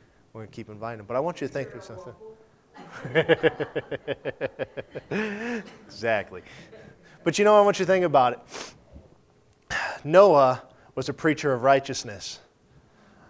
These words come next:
And according to Scripture, based off what we have, he never had anybody convert. Same with Lot.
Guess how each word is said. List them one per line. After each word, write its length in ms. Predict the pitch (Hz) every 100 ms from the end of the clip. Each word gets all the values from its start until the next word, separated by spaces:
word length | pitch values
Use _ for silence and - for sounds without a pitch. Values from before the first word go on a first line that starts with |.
| -
And 80 | 131
according 380 | 135 160 151 135
to 60 |
Scripture, 560 | - 165 160 - 135 127
based 320 | 131 143 143
off 160 | 131 143
what 120 | 143
we 120 | 135
have, 500 | 139 139 117 117 - _ _ _ _ _ _ _ _
he 80 | 127
never 220 | 139 160
had 140 | 147 139
anybody 320 | 143 127 120
convert. 480 | 117 104 117 101 - _ _ _ _ _ _ _ _ _ _ _ _ _
Same 260 | - 170 170
with 120 | 135
Lot. 460 | 123 113 90 -